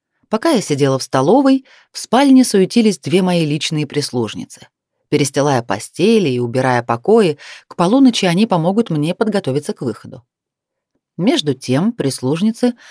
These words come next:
настороженно косились на меня, когда думали, что я не вижу — или не чувствую их опасливого любопытства. Осторожничают девушки,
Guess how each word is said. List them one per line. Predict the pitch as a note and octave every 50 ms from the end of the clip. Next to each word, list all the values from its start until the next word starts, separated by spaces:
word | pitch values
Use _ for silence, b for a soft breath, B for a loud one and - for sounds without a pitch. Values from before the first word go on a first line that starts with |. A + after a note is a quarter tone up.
| B B B
настороженно | E3 F3 - - F#3+ B3+ D4+ C#4+ C4+ C4+ C4+ C4
косились | - A#3 G#3+ - - F#3+ C#3 A#2 A#2 -
на | - A2+
меня, | A2 A2 A2 G2+ F#2 G2 - _ _ _ _ _ _ _ _ -
когда | - E3 D#3 C#3+ C#3+
думали, | C#3+ G#3 B3+ E4 C#4+ F#3 C3+ B2
что | B2 - - - E3 E3 D#3+
я | D#3 D#3+ F#3+ G3+
не | A3+ C#4+ C#4+
вижу — | A#3+ E3+ B2+ A#2 A#2+ A#2 - _ _ _ _ -
или | - F#3 F#3 G3+
не | G#3+ A#3+ C#4+
чувствую | C#4 - F3+ D3 - C#3 C#3+ D3
их | - - D#3 C#3 - -
опасливого | D3+ - - C#3 B2 - C#3+ B2+ C3 C3 C3+
любопытства. | D3 D3+ D3 F3 - - A#2 G#2 - - - - - - _ _ _ _ _ _ _ _ _ _ _ _ _ _ _ _ _ _
Осторожничают | - D3+ C#3 - D#3 D3 C#3 C#3 C#3+ D3+ G#3 A3+ A3 - E3+ D3 C3+
девушки, | C3 C#3 C#3 B2 B2 A#2+ - _ - G2 -